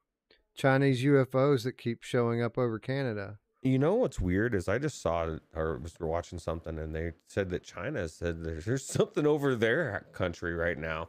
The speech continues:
Speaker 2: as well, and it's not, obviously not China. So, um, you know what I mean? Like, if they're seeing something over their country, uh, something weird's going on, and, um,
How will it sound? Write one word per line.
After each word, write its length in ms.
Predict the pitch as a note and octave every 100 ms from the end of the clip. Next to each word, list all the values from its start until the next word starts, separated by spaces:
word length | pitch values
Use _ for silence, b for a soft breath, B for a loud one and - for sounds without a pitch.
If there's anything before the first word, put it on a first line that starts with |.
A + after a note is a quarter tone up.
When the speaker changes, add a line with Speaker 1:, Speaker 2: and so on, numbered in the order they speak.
| _ _ _ _ -
Speaker 2:
as 220 | E2+ F2
well, 580 | F2+ G2 A#2+ D#2+ D#2+ D#2+ _ _ _ -
and 180 | D#2 D#2
it's 220 | C#2+ -
not, 320 | G2+ F#2 - _ -
obviously 520 | F2+ G#2+ F#2+ - E2+
not 240 | F#2 F#2 -
China. 420 | A2 A2+ E2 -
So, 300 | - D#2+ E2 b b b
um, 480 | D#2+ E2+ D#2 D2 - - _ -
you 120 | G#2
know 100 | G#2+
what 80 | C3
I 40 |
mean? 200 | D3+ E3
Like, 200 | C#3+ A#2
if 140 | A#2
they're 180 | A#2+ B2+
seeing 300 | C3 A2+ G#2
something 380 | G2 G2 - G2
over 300 | - G2 F#2+
their 240 | F2+ G#2 A#2+
country, 540 | A2+ F#2+ - F2+ F#2+ - _ _
uh, 180 | F2+ E2+
something 320 | - F3 A3+
weird's 300 | G3+ G3+ B2+ G2
going 280 | F2+ D#2 D#2
on, 260 | D2 D2+ _ -
and, 360 | F2 E2+ E2
um, 400 | E2+ E2 D#2+ E2